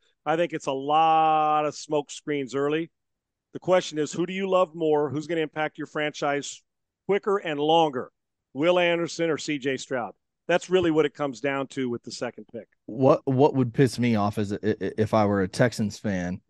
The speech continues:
Speaker 2: is the fact that you're sitting there at two. You knew the Bears were trading out.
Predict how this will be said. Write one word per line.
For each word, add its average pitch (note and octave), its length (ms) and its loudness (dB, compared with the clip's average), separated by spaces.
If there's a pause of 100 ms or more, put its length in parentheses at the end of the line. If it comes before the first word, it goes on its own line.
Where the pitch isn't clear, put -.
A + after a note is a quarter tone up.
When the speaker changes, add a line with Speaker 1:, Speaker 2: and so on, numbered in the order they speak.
(140)
Speaker 2:
is A#2+ 180 0
the A2+ 120 -2
fact B2 260 2
that A2+ 260 0
you're G#2 160 -4
sitting F3 380 2
there B2 200 4
at - 180 -4
two. F#2+ 360 -4 (220)
You C#3 300 0
knew D3+ 400 2
the C3 100 4
Bears A#2+ 380 2
were A2 120 -4
trading A2 460 0
out. F#2+ 240 -6